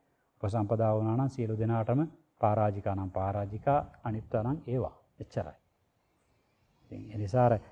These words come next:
හෙමින් සැරේ මොකද ශික්ෂාපදේ රකින්න ඕනේ මනුෂ්‍යත්වයත් එක්කලා.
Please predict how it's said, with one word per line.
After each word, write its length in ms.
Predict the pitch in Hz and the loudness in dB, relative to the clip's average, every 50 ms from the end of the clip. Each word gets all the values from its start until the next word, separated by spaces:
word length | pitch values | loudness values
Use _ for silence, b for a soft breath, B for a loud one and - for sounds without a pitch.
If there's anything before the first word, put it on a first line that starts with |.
| B B | B B
හෙමින් 360 | - 117 113 113 131 151 147 | 8 8 10 12 12 10 10
සැරේ 340 | 147 185 170 131 101 87 - - - - _ _ _ _ _ _ _ - 101 | 12 10 10 10 10 6 -2 -8 -16 -20 _ _ _ _ _ _ _ -8 -6
මොකද 160 | 98 87 - | -6 -6 -6
ශික්ෂාපදේ 760 | - 107 101 - - 139 131 131 127 139 139 131 143 143 143 | -6 -8 -8 0 4 6 8 8 8 6 6 6 6 6 6
රකින්න 380 | 139 131 - - 147 143 147 | 6 4 4 4 4 4 6
ඕනේ 160 | 151 147 135 | 6 6 6
මනුෂ්‍යත්වයත් 840 | 120 117 117 127 120 - - 147 139 135 - - 151 139 - - 120 | 4 4 4 2 2 2 4 4 4 6 6 8 6 6 6 4 0
එක්කලා. 460 | 120 - - - 180 160 110 82 | -2 -2 4 6 8 8 8 6